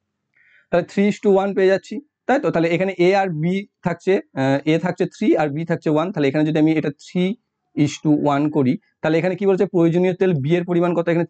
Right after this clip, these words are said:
তিনটা তো বাহাত্তর হয়েই আছে, তাই না? সেটা তো আমাকে মেসেজে বলছে না। তাহলে আমার কি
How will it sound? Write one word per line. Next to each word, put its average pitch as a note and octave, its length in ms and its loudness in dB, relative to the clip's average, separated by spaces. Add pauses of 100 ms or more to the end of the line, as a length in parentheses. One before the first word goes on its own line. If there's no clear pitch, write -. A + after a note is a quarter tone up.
তিনটা E3 280 2
তো F3 120 2
বাহাত্তর D3 400 -4
হয়েই D#3 280 2
আছে, E3+ 120 -8 (440)
তাই C4+ 140 2
না? A3+ 120 2
সেটা E3 180 -2
তো F3 80 -2
আমাকে E3+ 180 2
মেসেজে E3+ 320 -2
বলছে E3+ 260 -2
না। D#3+ 40 -2 (500)
তাহলে F#3 300 2
আমার G3+ 160 -4
কি G3+ 60 -6